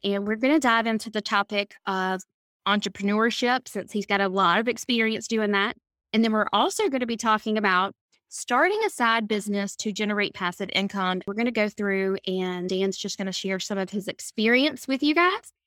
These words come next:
And so I think that you guys are gonna be able to really connect and relate with him just with his background. Dan, thank you so much for coming on the show. I'm excited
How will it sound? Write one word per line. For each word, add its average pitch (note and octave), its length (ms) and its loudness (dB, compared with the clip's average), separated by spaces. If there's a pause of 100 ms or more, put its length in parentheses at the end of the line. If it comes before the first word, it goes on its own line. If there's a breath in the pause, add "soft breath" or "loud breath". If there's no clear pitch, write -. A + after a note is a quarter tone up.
(240)
And A3+ 160 -2
so A#3 400 2
I G3+ 120 2
think A#3+ 420 -4
that G#3 340 2
you G#3+ 140 -2
guys G3 220 -2
are G3+ 40 -10
gonna G3+ 140 -4
be G3+ 140 -2
able F#3+ 100 -4 (220)
to G3 120 -4
really G3+ 360 0 (100)
connect F#3 460 -2
and G3+ 80 -2
relate F#3 260 0
with G3+ 120 -4
him G3+ 200 -2
just G3 180 -8
with F#3+ 160 -6
his F#3 360 -2 (100)
background. A3+ 720 2
Dan, A3 420 -2
thank B3+ 220 2
you G4 80 4
so D4 180 0
much B3+ 280 2
for B3 80 -8
coming A3 240 -2
on G#3+ 80 4
the G3+ 80 0
show. A3+ 440 2
I'm G3 140 0
excited G#3 480 -2